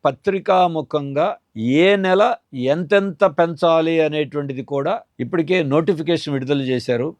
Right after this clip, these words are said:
ఈ నెల ఇరవై ఏడో తారీఖు లోపు అభ్యంతరాలు చెప్పమన్నారు. ఇది రెండు వేల ఇరవై నాలుగు ఏప్రిల్ నుండి ఇరవై ఐదు మార్చి వరకు వాడుకుని బిల్లులు కట్టేసిన వాటికి మళ్ళీ అదనంగా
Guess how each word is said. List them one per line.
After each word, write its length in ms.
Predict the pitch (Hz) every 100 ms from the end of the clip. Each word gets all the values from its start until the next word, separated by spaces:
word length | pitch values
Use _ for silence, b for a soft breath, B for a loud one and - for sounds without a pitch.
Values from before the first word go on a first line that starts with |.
| -
ఈ 100 | 135
నెల 180 | 147 170
ఇరవై 480 | 190 151 143 170 190
ఏడో 300 | 185 180 175
తారీఖు 360 | - 156 156
లోపు 200 | 156 160
అభ్యంతరాలు 520 | 151 123 151 147 143 127
చెప్పమన్నారు. 640 | 123 107 107 95 90 -
ఇది 260 | 165 233 214 143 139 170 - - 117
రెండు 300 | 147 190 220
వేల 300 | 220 214 208
ఇరవై 680 | 208 185 151 175 196 202
నాలుగు 840 | 190 165 170 185 175 190 190 196 -
ఏప్రిల్ 600 | 139 175 - 196 180 175
నుండి 320 | 170 160 160
ఇరవై 580 | 196 226 208 156 160 185
ఐదు 440 | 185 175 160 175 170
మార్చి 480 | 147 147 151 -
వరకు 580 | 160 151 143 - 226 240 -
వాడుకుని 920 | 104 131 170 196 202 156 208 240 269 _ -
బిల్లులు 500 | 117 156 214 240 233
కట్టేసిన 760 | 170 156 135 - 202 208 208
వాటికి 760 | 196 190 190 170 190 165 262 208 -
మళ్ళీ 460 | 110 135 190 233
అదనంగా 760 | 233 196 190 196 180 196 220